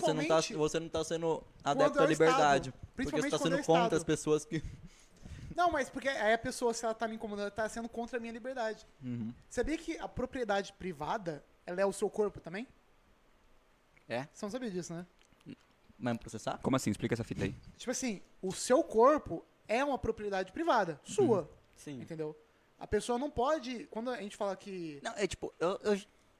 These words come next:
Speaker 3: Mano, tipo assim, não, não vou falar, eu pensei nisso, não. Mas faz sentido, tipo, porque, mano, realmente é, é sua propriedade, é coisa sua.
Speaker 1: Uhum.
Speaker 3: Se alguém, tipo, destruir alguma coisa, vai doer em você, tipo isso, né?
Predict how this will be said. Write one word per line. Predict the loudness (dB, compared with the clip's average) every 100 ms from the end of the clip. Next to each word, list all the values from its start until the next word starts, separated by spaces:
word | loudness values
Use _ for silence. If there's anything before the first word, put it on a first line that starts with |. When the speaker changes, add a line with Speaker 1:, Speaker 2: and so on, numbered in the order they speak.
| -2
Speaker 3:
Mano, | 2 2 -2
tipo | -4 -6
assim, | -6 -10
não, | -8 -10
não | -12
vou | -14
falar, | -8 -8 -6
eu | -8
pensei | -4 -6 -4 -4
nisso, | -6 -6
não. | -4 -4 -6 -16 _ _ -20 -20 -20 -10
Mas | -4 -2
faz | -2 -4
sentido, | -6 -8 -4 -2 0
tipo, | -4 -8 -10
porque, | -8 -4
mano, | -2 -2
realmente | 0 -2 -2 -4 -2
é, | 0 0
é | -4
sua | 0 -2
propriedade, | 0 -2 -2 -2 0 0 -2
é | -6
coisa | -4 -4
sua. | -4 -4 -2 -2
Speaker 1:
Uhum. | -4 -10 -12 -14
Speaker 3:
Se | 0
alguém, | 2 2 -2 -2 -6
tipo, | -10 -10 -8 -8 -10
destruir | -16 -6 0 2
alguma | 2 -2
coisa, | -2 -4 -2
vai | -4
doer | -2 -4
em |
você, | -4 -8 -8
tipo | -10 -10
isso, | -8 -8 -10 -6
né? | -6